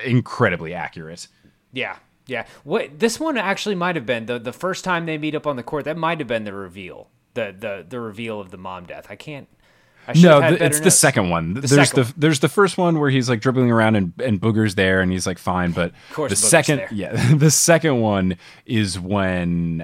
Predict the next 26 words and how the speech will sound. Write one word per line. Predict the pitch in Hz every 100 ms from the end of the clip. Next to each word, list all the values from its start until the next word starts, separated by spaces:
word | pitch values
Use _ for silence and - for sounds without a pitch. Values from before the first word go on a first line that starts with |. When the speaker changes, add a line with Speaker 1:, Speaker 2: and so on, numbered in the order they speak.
| -
Speaker 1:
uh, | 85 78 76 73 71 - _ _ _ -
the | 98
second | - 139 107
one | 95 92
is | 87 -
when | 92 87 82 80 78 73 73 _ _ _ _ _
he | - - 92 87 85 82
is | 87 85 80 82 - - -
a | 95
kid | - 113 90 80
flashback, | - 85 76 - 85 80 82
and | 82 71
his | 92
dad's | - 82 80 78 - -
getting | - 92 82
a |
little | 80 80
drunk | 78 170 180 85 87
and | 80 76
pushing | - - 87
him | 80
around, | 78 98 95 90 90
and | 87 82 - _
even | - 87 85
though |
the, | 85